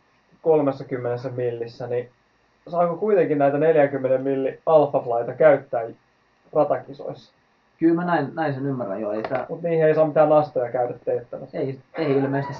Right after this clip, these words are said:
Speaker 2: saa,
Speaker 1: <laughs>
Speaker 2: saa olla niinku mitään nastoa tai piikkiä, se on piikkarit, siinä on mainittu, siinä on niinku lajirajoitusta siinä,
Speaker 1: Okei.
Speaker 2: että paitsi tietysti se korkeus seiväspyykinen nyt on ne kaksi, jossa on, tota, rimalajit on sitten eri säännöillä, mutta ei, ei juoksu, ei matkan mukaan ei oo, mutta sit jos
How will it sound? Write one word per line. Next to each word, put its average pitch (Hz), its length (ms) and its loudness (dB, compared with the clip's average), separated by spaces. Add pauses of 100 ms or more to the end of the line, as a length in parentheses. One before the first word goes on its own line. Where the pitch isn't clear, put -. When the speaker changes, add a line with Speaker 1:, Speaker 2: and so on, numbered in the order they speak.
(100)
Speaker 2:
saa, - 300 10
Speaker 1:
<laughs> - 20 2
Speaker 2:
saa 160 140 4
olla 151 160 6
niinku 151 160 -6
mitään 147 300 0
nastoa - 260 -4
tai 302 140 0
piikkiä, 392 400 4
se - 80 4
on - 180 -4 (340)
piikkarit, 139 440 2
siinä - 140 -4
on 143 60 -4
mainittu, 131 280 -2
siinä 127 160 -6
on 139 60 -6
niinku 143 180 -2
lajirajoitusta 139 680 -2
siinä, - 160 -4
Speaker 1:
Okei. 214 300 4 (140)
Speaker 2:
että - 160 -18 (480)
paitsi 147 240 2
tietysti 143 220 -2
se 147 120 -8 (380)
korkeus 143 340 -2
seiväspyykinen - 600 -6
nyt - 100 -14
on 240 120 -12
ne 202 80 -14
kaksi, - 240 -14
jossa - 180 -16 (300)
on, 147 180 -14
tota, 185 240 -12 (600)
rimalajit - 560 -6
on - 80 -8
sitten 139 240 -18 (200)
eri 135 220 -10
säännöillä, 135 440 -14
mutta 143 160 -12
ei, 139 180 -4
ei 156 120 -6
juoksu, 156 320 -2
ei 156 60 -6
matkan 190 420 -4
mukaan 131 300 -12
ei 123 180 -12
oo, - 60 -14
mutta 127 140 -18
sit 135 120 -20
jos 139 120 -14